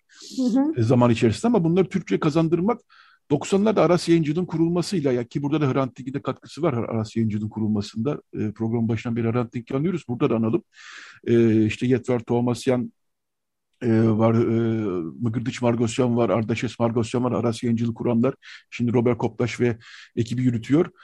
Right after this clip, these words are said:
Speaker 2: E, kuranlar, e, dediğim gibi Mıgırdıç Margosyan'ın, e, Yetvar Tomasyan'ın, Ardaşes Margosyan'ın,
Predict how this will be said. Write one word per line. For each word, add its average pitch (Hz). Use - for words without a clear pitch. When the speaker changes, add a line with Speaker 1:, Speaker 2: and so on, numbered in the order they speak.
Speaker 2:
E, 113
kuranlar, 143
e, 110
dediğim 131
gibi 120
Mıgırdıç 127
Margosyan'ın, 127
e, 113
Yetvar 123
Tomasyan'ın, 123
Ardaşes 117
Margosyan'ın, 123